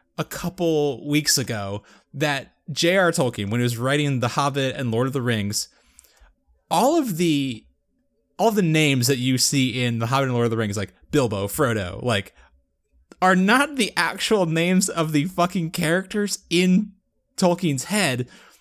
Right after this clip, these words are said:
because he wrote it as someone translating all of the names from Elven to whatever the Middle-earth language was to English. So he has, like, other names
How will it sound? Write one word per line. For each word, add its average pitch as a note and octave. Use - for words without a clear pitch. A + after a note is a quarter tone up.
because F3
he F#3
wrote F3+
it -
as F3+
someone G#3+
translating A3
all G#3
of F3+
the F#3
names F3
from C#3
Elven D#3+
to G3
whatever G#3
the G#3
Middle-earth F3+
language D3+
was C#3
to F#3+
English. D#3
So -
he A#3
has, A#3+
like, F3
other G3
names D3